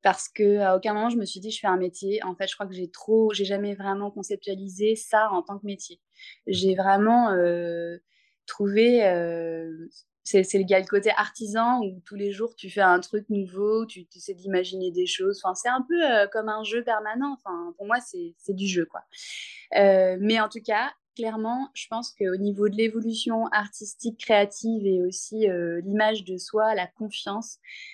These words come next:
Speaker 1: euh, le fait de rencontrer, euh, des personnes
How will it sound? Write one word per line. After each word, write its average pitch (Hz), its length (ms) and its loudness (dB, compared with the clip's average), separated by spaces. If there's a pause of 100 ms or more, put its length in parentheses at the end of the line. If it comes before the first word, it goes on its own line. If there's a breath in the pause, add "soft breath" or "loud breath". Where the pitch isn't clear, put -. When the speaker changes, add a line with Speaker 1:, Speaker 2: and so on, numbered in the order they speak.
(180 loud breath)
Speaker 1:
euh, 185 200 8
le 190 140 4
fait 214 160 0
de 196 120 -4
rencontrer, 202 1160 -4
euh, - 40 -10
des 170 160 -4
personnes 196 720 -4